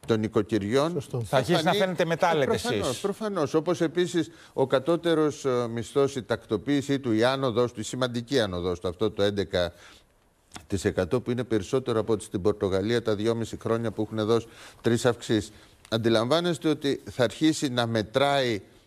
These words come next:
Speaker 1: αφού γίνει και η όποια αντιπαράθεση, όταν υπάρχει και όπου υπάρχει, με τους εργοδότες,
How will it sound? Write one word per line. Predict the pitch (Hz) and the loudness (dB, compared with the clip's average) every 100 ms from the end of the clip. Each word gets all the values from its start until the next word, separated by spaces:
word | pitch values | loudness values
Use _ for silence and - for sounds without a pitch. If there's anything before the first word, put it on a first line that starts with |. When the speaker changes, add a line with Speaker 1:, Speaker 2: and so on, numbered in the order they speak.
| - | -10
Speaker 1:
αφού | 101 - 143 | -8 0 0
γίνει | 123 131 120 107 92 - - - - | 2 0 0 0 -2 -6 -20 -20 -12
και | - 110 101 | 0 4 6
η | |
όποια | 113 117 - 107 | 4 2 0 -2
αντιπαράθεση, | 101 92 107 123 120 95 110 | -2 0 2 2 -2 -4 2
όταν | 117 117 98 | 0 2 -4
υπάρχει | 95 113 104 | 0 0 0
και | - 117 | 0 0
όπου | 107 | 2
υπάρχει, | 95 - 101 - | -2 2 0 -2
με | 104 | -8
τους | - 120 | -4 0
εργοδότες, | 110 101 98 117 120 143 | 2 2 2 2 2 -4